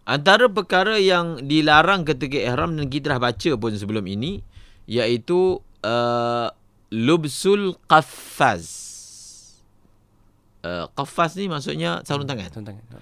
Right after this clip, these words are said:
Speaker 1: Lelaki pun tak boleh, perempuan pun tak boleh.
Speaker 2: Hmm.
Speaker 1: Biasanya dalam bab pakai-pakai ni, perempuan bolehlah semua sekali.
Speaker 2: Hmm.
Speaker 1: Perempuan tak ada masalah pakai pakaian berjahit. Tak ada masalah, kan? Kecuali
Speaker 2: Hmm. Hmm.
Speaker 1: satu je perempuan tak boleh,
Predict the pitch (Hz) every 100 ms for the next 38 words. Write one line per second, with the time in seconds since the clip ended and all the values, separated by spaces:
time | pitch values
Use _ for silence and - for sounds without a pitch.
0 | - - 120 156 165 - 226 202 180 180
1 | 190 226 240 202 208 185 214 151 127 98
2 | 95 95 - 110 156 170 - 240 196 147
3 | 165 175 170 160 147 165 - 185 165 165
4 | - 190 131 110 123 147 - 143 151 143
5 | 196 196 180 - _ _ _ _ _ _
6 | _ _ - _ _ _ _ 98 117 156
7 | 127 131 113 131 135 123 139 143 139 -
8 | _ _ 113 101 95 104 104 139 117 101
9 | 92 90 104 117 98 104 113 104 - 104
10 | - 107 107 110 104 101 101 107 110 107
11 | _ _ 139 147 147 151 175 170 180 117
12 | 98 170 165 170 180 165 104 - - 117
13 | - 117 151 175 254 208 139 131 139 147
14 | 127 135 101